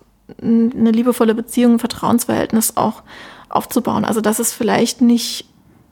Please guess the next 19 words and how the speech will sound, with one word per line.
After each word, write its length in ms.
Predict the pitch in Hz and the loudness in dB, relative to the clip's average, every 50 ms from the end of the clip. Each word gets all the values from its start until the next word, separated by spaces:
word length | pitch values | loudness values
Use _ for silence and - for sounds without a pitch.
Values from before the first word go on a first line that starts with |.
| _ - _ _ _ _ - - - - - _ _ | _ -20 _ _ _ _ -20 -20 -20 -20 -20 _ _
soweit 340 | - 220 240 214 - - - | -4 -2 0 0 0 0 2
man 100 | 285 269 | 2 2
das 120 | 262 254 262 | 2 2 2
irgendwie 340 | - - 262 262 254 233 - | 2 2 2 4 2 2 0
als 160 | - 220 - | 0 0 0
Eltern 340 | - - - 247 233 214 220 | 0 0 2 4 4 4 4
hinkriegt, 420 | - 311 320 311 - 262 254 - | 2 0 -4 -2 -2 -2 -2 -2
dass 100 | 220 226 | -2 -2
es 120 | 226 - | 0 0
nicht 280 | 254 240 226 - - - | 2 2 0 0 -2 0
immer 200 | 226 254 254 240 | 2 4 4 4
in 80 | - 220 | 2 0
Konflikt 420 | - 226 196 - - 226 - - | 0 -2 -4 -2 -2 -4 -4 -2
mündet, 320 | 226 196 185 190 196 - - | -2 0 0 0 -2 -4 -6
dass 140 | 220 - - | -8 -4 0
man 120 | 226 220 | 0 0
nicht 200 | 226 233 - - - | 0 0 -2 0 2
immer 240 | 240 247 240 226 226 | 2 4 4 2 0
versucht, 500 | - 233 226 220 226 233 - - - | -2 -4 -4 -4 -6 -8 -10 -14 -16